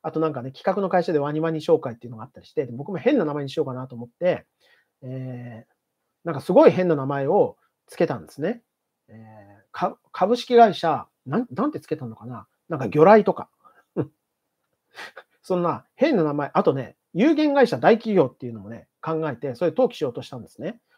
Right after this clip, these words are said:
そうしたら、銀行の人が、担当の銀行の人が、株式会社、あ、有限会社大企業にしたら、絶対融資できませんとか言われて、もうじゃあ諦めるかって言って、考えた中で一番変な中で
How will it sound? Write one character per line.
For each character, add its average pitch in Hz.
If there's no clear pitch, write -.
そ 208
う 196
し -
た 214
ら、 147
銀 208
行 226
の 202
人 202
が、 131
担 165
当 170
の 160
銀 156
行 156
の 156
人 147
が、 127
株 185
式 240
会 240
社、 165
あ、 156
有 180
限 254
会 247
社 180
大 160
企 175
業 151
に 117
し -
た 143
ら、 139
絶 180
対 226
融 226
資 156
で 143
き 156
ま 160
せ 165
ん -
と 131
か 120
言 123
わ 123
れ 123
て、 131
も 120
う -
じ 131
ゃ 117
あ 101
諦 131
め 135
る 123
か 120
っ 101
て -
言 208
っ 110
て、 -
考 277
え 269
た 233
中 170
で 160
一 208
番 196
変 262
な 214
中 190
で 170